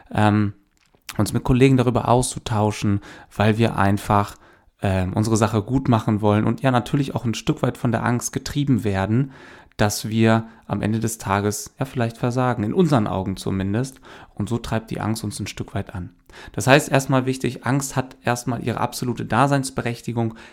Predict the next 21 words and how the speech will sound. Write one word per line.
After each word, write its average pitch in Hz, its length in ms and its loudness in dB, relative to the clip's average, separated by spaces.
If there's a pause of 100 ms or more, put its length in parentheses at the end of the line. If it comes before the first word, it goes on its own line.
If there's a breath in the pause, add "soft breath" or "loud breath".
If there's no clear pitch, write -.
(180 loud breath)
Jeder 127 400 4
von 104 280 -4
uns 95 380 -10 (160)
hat - 320 -6 (340)
Angst. 117 520 2 (380 loud breath)
Und 110 440 2
das, 131 140 4
was 123 160 -2
wir 123 120 2
uns 120 140 0
ja - 60 0
immer 107 260 0
wünschen, 135 380 2
ist - 260 -4
ein 104 240 -4
angstfreies 110 920 -2
Leben. - 440 -6 (840 soft breath)
Aber 104 240 2
ein 98 140 -2
Leben 123 460 2
komplett 139 480 -2